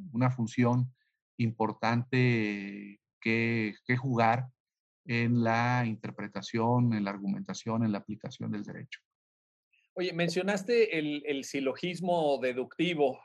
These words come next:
Speaker 2: eh, esta, eh, creación, bueno, por lo menos sistematización que viene de Aristóteles y que luego ha tenido grandes desarrollos en, en, en el,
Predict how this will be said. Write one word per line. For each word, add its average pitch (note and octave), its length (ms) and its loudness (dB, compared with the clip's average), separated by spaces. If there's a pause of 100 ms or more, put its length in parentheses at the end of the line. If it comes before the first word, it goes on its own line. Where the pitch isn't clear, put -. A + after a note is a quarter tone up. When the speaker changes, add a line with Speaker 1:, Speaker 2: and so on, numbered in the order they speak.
Speaker 2:
eh, B2 200 -10
esta, B2+ 600 0 (140)
eh, A2+ 240 -12
creación, A#2 500 0
bueno, C3+ 320 -2 (200)
por A#2 100 -4
lo A2 80 -4
menos D3 240 -2
sistematización A#2+ 960 -2
que A#2+ 80 0
viene B2 300 -4
de A2+ 80 0
Aristóteles A#2+ 840 0
y G#2+ 80 -12
que G#2 100 -10
luego B2+ 280 2
ha A#2+ 100 -2
tenido A#2+ 380 -2
grandes B2+ 340 -4
desarrollos B2 720 -2 (460)
en, A#2+ 300 -8
en, A2+ 300 -8
en A#2 180 -10
el, G#2+ 480 -8